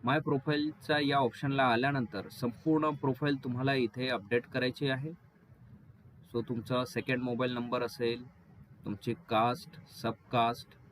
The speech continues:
मॅरिटल स्टेटस, नॅशनॅलिटी, रिलिजन, फादर्स नेम,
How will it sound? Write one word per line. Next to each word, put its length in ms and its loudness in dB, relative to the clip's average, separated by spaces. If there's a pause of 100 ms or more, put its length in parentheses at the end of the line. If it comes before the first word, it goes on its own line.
मॅरिटल 400 0
स्टेटस, 720 -2 (460)
नॅशनॅलिटी, 840 0 (520)
रिलिजन, 760 2 (640)
फादर्स 460 2
नेम, 300 -2